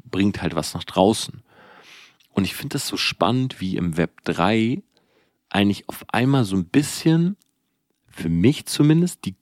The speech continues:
Kunst wieder in den Vordergrund rückt. Und ich, ich weiß, es gibt auch an dieser,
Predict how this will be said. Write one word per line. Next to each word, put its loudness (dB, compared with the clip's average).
Kunst 6
wieder 6
in 4
den 6
Vordergrund 2
rückt. 2
Und 6
ich, 2
ich -2
weiß, 6
es -6
gibt -2
auch -8
an 2
dieser, 0